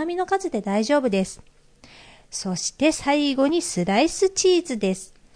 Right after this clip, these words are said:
スライスチーズをパックから出しまして、一枚のままベローンと入れていただいてもいいんですが、手で簡単にちぎれますので、手でちぎりながら全体に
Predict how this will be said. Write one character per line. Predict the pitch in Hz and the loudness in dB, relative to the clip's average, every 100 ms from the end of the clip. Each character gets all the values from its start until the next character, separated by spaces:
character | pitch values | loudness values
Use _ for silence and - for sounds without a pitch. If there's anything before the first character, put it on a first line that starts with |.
| - - | -20 -20
ス | - 254 | -14 -8
ラ | 285 | -4
イ | 294 | -4
ス | 285 285 277 | -6 -14 -16
チ | - 277 262 | -12 -8 -6
ー | 220 | -8
ズ | - 180 | -8 -2
を | 214 226 - - - - - - - - - - - - - - | 0 0 -6 -20 -20 -20 -20 -20 -20 -20 -20 -20 -20 -20 -20 -8
パ | - | -2
ッ | 233 233 | -2 -2
ク | - | -10
か | 180 185 | -6 -4
ら | 180 | -4
出 | 170 | -6
し | 156 254 | -8 -8
ま | 285 302 | -6 -4
し | - - | -4 -4
て、 | - 190 - - - - - _ - - - - - - - - | -2 -4 -6 -20 -20 -20 -20 _ -20 -20 -20 -20 -20 -20 -20 -12
一 | 233 349 | -6 0
枚 | 392 403 | 2 2
の | 302 | 2
ま | 240 | 4
ま | 214 | 4
ベ | 196 196 | 4 4
ロ | |
ー | 214 311 | 4 2
ン | |
と | 359 | 0
入 | 262 | 0
れ | 247 | 0
て | 240 | -2
い | |
た | 247 | 0
だ | 247 254 | 2 0
い | |
て | 240 | 0
も | 294 254 | -2 -2
い | 302 | -2
い | |
ん | 294 | -2
で | 233 | -2
す | 220 220 | -4 -2
が、 | 262 233 - - | 0 -2 -6 -6
手 | 370 | 0
で | 285 | 0
簡 | - 202 220 | 0 0 2
単 | 240 | 4
に | 247 240 | 4 2
ち | 247 | -2
ぎ | 240 | 0
れ | 262 | 0
ま | 277 302 | 0 -2
す | 269 | 0
の | 233 233 | 2 2
で、 | 294 262 - - | 2 0 -4 -4
手 | 269 | 2
で | 233 | 2
ち | 220 214 | 2 0
ぎ | 240 | 2
り | 240 254 | 2 2
な | 285 | 2
が | 285 269 | 2 4
ら | 294 - - | 2 2 -6
全 | - 302 320 | 2 2 2
体 | - 339 330 330 | -2 0 2 0
に | 339 370 262 | 0 0 0